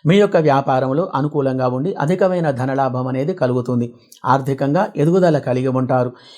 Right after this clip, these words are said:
ఏ రంగంలోనైనా ఆ యొక్క రంగంలో మంచి ఫలితాలు మీకు కలుగుతాయి. రియల్ ఎస్టేట్ మరియు షేర్ మార్కెట్ రంగంలో ఉన్నవారికి ఈ వారం అధికమైన ధనలాభం అనేది కలగగలదు. ఫైనాన్స్ రంగంలో ఉన్నవారికి ధన రాబడి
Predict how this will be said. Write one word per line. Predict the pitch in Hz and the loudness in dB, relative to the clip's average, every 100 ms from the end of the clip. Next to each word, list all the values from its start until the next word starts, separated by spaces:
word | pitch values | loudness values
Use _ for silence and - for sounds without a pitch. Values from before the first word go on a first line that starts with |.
| - | 0
ఏ | 175 214 | 4 4
రంగంలోనైనా | 202 190 175 170 151 143 156 147 | 4 2 2 2 2 0 -2 -2
ఆ | |
యొక్క | 135 135 135 | -4 -4 -4
రంగంలో | 131 143 151 147 120 | -2 -2 0 0 -2
మంచి | - 175 175 | -2 -2 -2
ఫలితాలు | 160 139 135 135 131 | -2 -2 0 -2 0
మీకు | 131 131 233 - | -2 -4 -6 -4
కలుగుతాయి. | 127 127 127 127 123 - - - - | -2 0 2 0 0 -8 -20 -8 2
రియల్ | 147 143 131 | 4 4 2
ఎస్టేట్ | 147 147 139 | 0 -2 0
మరియు | 131 131 | 0 0
షేర్ | 123 180 180 | 2 0 2
మార్కెట్ | 160 147 143 135 | 0 0 -2 0
రంగంలో | 131 131 127 123 | -2 0 2 0
ఉన్నవారికి | 120 135 135 156 180 214 - - - - | 0 0 0 0 -2 -6 -10 -20 -20 -4
ఈ | 139 143 | 2 4
వారం | 127 139 226 - - | 2 0 -6 -8 -2
అధికమైన | 143 202 202 190 170 | 0 0 0 0 0
ధనలాభం | 135 139 143 135 131 131 | 0 0 0 0 -2 -4
అనేది | 131 139 196 | -2 -4 -4
కలగగలదు. | 139 131 131 127 127 123 123 - _ - | -2 0 0 0 2 0 -2 -16 _ -2
ఫైనాన్స్ | 147 147 139 135 | 0 2 0 0
రంగంలో | 131 131 131 131 127 | -2 0 0 2 2
ఉన్నవారికి | 127 135 143 170 196 - _ - | 2 0 0 0 -4 -10 _ -8
ధన | 113 139 139 | 0 0 0
రాబడి | 135 131 156 | 0 0 -2